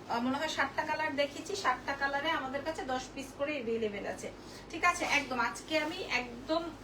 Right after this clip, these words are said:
প্ল্যানই ছিল যে আমি ঈদের প্রথম লাইভটা করবো একদম নয়া প্রোডাক্ট দিয়ে, ঠিক আছে? আপু, গলার চেইনটা কি গোল্ডেন? না রে, গলার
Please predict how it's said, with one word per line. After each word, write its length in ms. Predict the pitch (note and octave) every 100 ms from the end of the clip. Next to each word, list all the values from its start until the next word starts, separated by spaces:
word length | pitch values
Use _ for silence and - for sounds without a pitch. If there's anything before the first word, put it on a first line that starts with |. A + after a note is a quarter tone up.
| -
প্ল্যানই 300 | C#4+ C4+ E4 E4+
ছিল 300 | E4+ D4+ E4+
যে 100 | C4+
আমি 260 | A#3 C4 C#4+ - - -
ঈদের 220 | C4+ E4+ -
প্রথম 260 | D4+ D#4 D#4+
লাইভটা 380 | D#4 C#4+ - D#4
করবো 180 | D#4 D#4+
একদম 360 | C4+ A#3+ D4+
নয়া 280 | C4+ B3 C4 C4+
প্রোডাক্ট 340 | A#3 G3+ G#3 G3
দিয়ে, 160 | F3 D#3+
ঠিক 160 | D4 C#4
আছে? 200 | G4 D#4
আপু, 240 | A#3+ -
গলার 280 | C4+ B3+ C#4 -
চেইনটা 260 | C#4 C#4
কি 140 | D4+ C#4+
গোল্ডেন? 500 | C4 C4+ C4 G3+ G3+
না 200 | G#3 G3+
রে, 160 | A3+ D4 - - - G#3+
গলার 240 | B3+ C#4